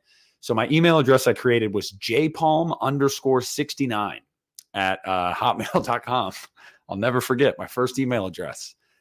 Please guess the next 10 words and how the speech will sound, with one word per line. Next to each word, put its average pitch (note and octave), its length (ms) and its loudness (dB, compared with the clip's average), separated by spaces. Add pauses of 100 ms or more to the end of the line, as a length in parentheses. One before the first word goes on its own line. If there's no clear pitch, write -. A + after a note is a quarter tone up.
(600)
And, B2+ 360 2
um, A#2+ 560 2 (640)
yeah, A3 180 6
dude, F#3+ 280 4 (1300)
ca-, - 300 -2 (140)
call A#3+ 200 2
me F4 120 4
crazy, D#3+ 500 2
but, B2 200 -2
like, B2 300 -2